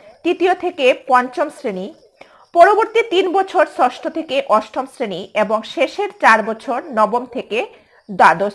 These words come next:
শ্রেণী। দশম ও দ্বাদশ শ্রেণীর পরীক্ষা হবে, কিন্তু এতে বেশ কিছু পরিবর্তন করা হয়েছে। নতুন জাতীয় শিক্ষানীতি অনুযায়ী তৃতীয়, পঞ্চম এবং অষ্টম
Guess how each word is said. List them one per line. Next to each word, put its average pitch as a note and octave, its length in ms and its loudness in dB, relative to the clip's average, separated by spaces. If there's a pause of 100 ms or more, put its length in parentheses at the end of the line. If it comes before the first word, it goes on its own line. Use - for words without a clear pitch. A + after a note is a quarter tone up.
শ্রেণী। - 320 -12 (1800)
দশম C#4 460 4 (160)
ও C4 40 6 (120)
দ্বাদশ A#3+ 420 6
শ্রেণীর C4 400 -4 (520)
পরীক্ষা C4+ 460 2
হবে, G3 240 0 (420)
কিন্তু D4 220 -6 (120)
এতে C4 160 -4 (180)
বেশ C#4 180 2 (140)
কিছু D4+ 200 -8 (160)
পরিবর্তন A3+ 500 -2 (100)
করা G#3 200 8 (280)
হয়েছে। - 400 -6 (960)
নতুন D#4 360 0 (140)
জাতীয় C#4 320 4 (140)
শিক্ষানীতি F#4+ 580 -4
অনুযায়ী D#4 400 2 (400)
তৃতীয়, F4+ 400 0 (800)
পঞ্চম B3+ 560 2 (300)
এবং A#3+ 160 0 (280)
অষ্টম F#4 300 -6